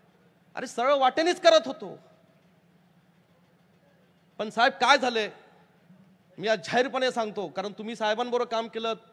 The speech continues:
तिघांनी, थोरात साहेब, तुम्ही, पृथ्वीराज चव्हाण साहेबांनी, साहेबांचा स्वभाव माहिती आहे, तुम्ही खूप मनापासून कधी कधी सांगता, विश्वजित कदम साहेब फार सरळ होते. बरोबर आहे, सरळ होतेच, म्हणून कदाचित मुख्यमंत्री पद मिळालं नाही त्यांना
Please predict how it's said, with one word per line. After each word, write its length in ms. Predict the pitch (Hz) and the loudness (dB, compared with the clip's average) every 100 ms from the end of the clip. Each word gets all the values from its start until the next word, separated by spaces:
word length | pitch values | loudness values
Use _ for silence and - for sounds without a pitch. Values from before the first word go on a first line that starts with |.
| - | -16
तिघांनी, 400 | 185 226 220 196 - _ _ _ _ - | -4 -4 -4 -10 -14 _ _ _ _ -10
थोरात 180 | 196 220 | -6 -4
साहेब, 200 | 226 233 | -4 -8
तुम्ही, 260 | 214 202 226 | -8 -10 -10
पृथ्वीराज 400 | 190 180 220 226 | -12 -12 -6 -6
चव्हाण 180 | 220 220 | -6 -6
साहेबांनी, 340 | 196 202 214 | -6 -6 -8
साहेबांचा 420 | 208 202 233 220 | -6 -4 -4 -8
स्वभाव 140 | 208 220 | -10 -6
माहिती 280 | 214 208 180 | -6 -8 -12
आहे, 100 | - _ _ _ _ _ _ - | -16 _ _ _ _ _ _ -12
तुम्ही 160 | 240 269 | -12 -6
खूप 240 | 302 - - _ _ - | -8 -8 -20 _ _ -8
मनापासून 520 | 180 247 269 254 262 254 | -2 0 0 -2 -6 -8
कधी 180 | 226 | -8
कधी 200 | 233 233 | -6 -10
सांगता, 320 | 196 214 190 185 | -8 -8 -8 -10
विश्वजित 420 | 208 - 262 269 - | -10 -10 -10 -10 -6
कदम 220 | 233 262 | -6 -4
साहेब 240 | 247 254 247 | -4 -4 -4
फार 120 | 220 | -8
सरळ 260 | 208 185 185 | -6 -6 -6
होते. 340 | 165 135 - | -6 -10 -14
बरोबर 360 | 117 170 214 170 | -12 -10 -8 -10
आहे, 80 | - _ _ _ _ _ _ - | -14 _ _ _ _ _ _ -12
सरळ 160 | 208 254 | -6 -2
होतेच, 540 | 240 269 233 - - _ _ _ _ _ _ | -2 0 -2 -4 -20 _ _ _ _ _ _
म्हणून 200 | 180 240 | -8 -6
कदाचित 380 | - 247 240 254 | -2 0 0 -2
मुख्यमंत्री 500 | 233 - 247 247 226 | -10 -6 -4 -4 -6
पद 160 | 233 214 | -8 -4
मिळालं 320 | 214 254 240 | 2 2 2
नाही 120 | 190 | -6
त्यांना 280 | 160 131 | -10 -12